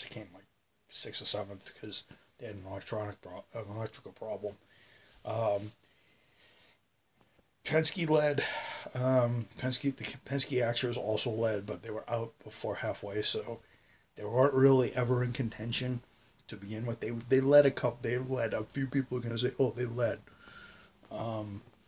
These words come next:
but they ended up dropping out in the sixth and seventh hours, so they dropped out half, halfway and just bef-, just beyond halfway. Um, bummer because they were really doing well. I thought they were really gonna do something. Hopefully, hopefully, hopefully,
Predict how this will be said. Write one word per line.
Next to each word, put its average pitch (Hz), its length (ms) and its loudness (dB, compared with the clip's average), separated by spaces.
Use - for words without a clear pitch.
but 107 280 -8
they 117 80 -10
ended 117 200 -4
up - 60 -14
dropping 110 460 0
out 107 180 -6
in 95 80 -20
the 98 60 -12
sixth - 260 -2
and 101 100 -8
seventh 101 280 -10
hours, 101 240 -4
so 107 100 -2
they 107 280 -6
dropped - 180 -8
out 98 160 -6
half, 101 300 -6
halfway 110 400 -6
and 92 80 -10
just 101 240 -4
bef-, - 160 -16
just - 220 -14
beyond 104 320 -10
halfway. 95 480 -8
Um, 98 560 -10
bummer 135 240 6
because 123 380 0
they 117 60 -2
were 110 120 0
really 117 220 0
doing 107 200 -4
well. 110 460 -2
I - 60 -8
thought 127 200 0
they 127 80 -2
were 110 200 -2
really 110 260 -2
gonna 101 220 -10
do 120 100 -6
something. 127 480 -4
Hopefully, 151 440 4
hopefully, 120 320 2
hopefully, 107 560 -2